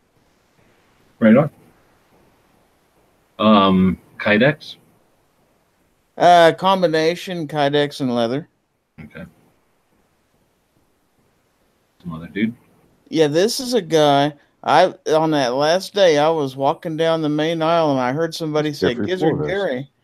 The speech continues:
Speaker 2: And, uh, I looked and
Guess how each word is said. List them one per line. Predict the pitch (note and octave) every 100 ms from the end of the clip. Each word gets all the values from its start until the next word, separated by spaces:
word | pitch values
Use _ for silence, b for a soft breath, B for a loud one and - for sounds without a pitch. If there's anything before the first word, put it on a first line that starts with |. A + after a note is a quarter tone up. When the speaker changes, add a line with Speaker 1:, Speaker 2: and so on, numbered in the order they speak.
| _ _ _ _ -
Speaker 2:
And, | C3+ C#3 C#3 C#3 C3+
uh, | C#3 B2+ C3+ C#3
I | - D3
looked | C3+ C3 D#3+ G3+ _ - C#3+
and | C3 B2 B2+